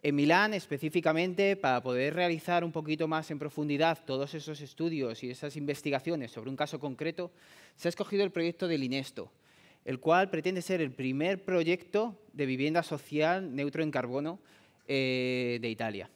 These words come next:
Y en el caso de Madrid, el Ayuntamiento de Madrid nos, nos, nos invitó a participar con el proyecto Madrid Nuevo Norte.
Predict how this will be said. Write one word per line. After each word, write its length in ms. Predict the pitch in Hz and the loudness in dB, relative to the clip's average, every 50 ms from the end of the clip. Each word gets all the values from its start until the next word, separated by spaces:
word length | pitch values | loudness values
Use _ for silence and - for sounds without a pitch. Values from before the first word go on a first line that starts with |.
| _ _ _ _ _ _ _ _ _ _ _ _ _ _ _ _ - | _ _ _ _ _ _ _ _ _ _ _ _ _ _ _ _ -2
Y 80 | 143 | 0
en 80 | 147 143 | 0 2
el 80 | 143 127 | 2 2
caso 220 | 165 175 - 202 | 0 0 0 0
de 80 | 196 190 | 0 0
Madrid, 400 | 190 175 170 180 214 247 262 - - - - | 2 2 4 4 4 2 0 -4 -6 -14 -8
el 100 | - 131 | -6 -4
Ayuntamiento 500 | 131 131 135 127 143 131 135 143 147 160 | -4 -4 -2 -2 -2 -2 -2 0 0 0
de 80 | 165 | 2
Madrid 360 | 160 156 156 151 160 190 214 185 | 2 2 2 2 2 2 0 0
nos, 160 | 185 151 - - 123 117 127 123 - | -4 -6 -6 -8 -10 -10 -12 -14 -12
nos, 680 | - 131 127 123 120 120 117 117 117 113 - - - - | -10 -10 -8 -8 -6 -6 -8 -8 -8 -10 -12 -16 -16 -12
nos 200 | 95 131 123 - | -12 -8 -6 -4
invitó 260 | 131 127 127 120 151 | -2 -2 0 2 2
a 60 | 151 | 4
participar 560 | 151 165 156 - 160 - 156 131 - 160 170 | 4 4 2 2 0 -2 -2 0 2 2 2
con 120 | 165 160 131 | 2 0 -2
el 100 | 123 113 | -4 -4
proyecto 340 | - 117 113 127 - - 139 | -6 -6 -6 -6 -6 -6 -4
Madrid 280 | 139 135 123 131 131 | -2 0 0 0 -2
Nuevo 200 | 131 131 120 113 | -2 -4 -4 -6
Norte. 340 | 113 110 107 - _ - | -6 -10 -12 -14 _ -20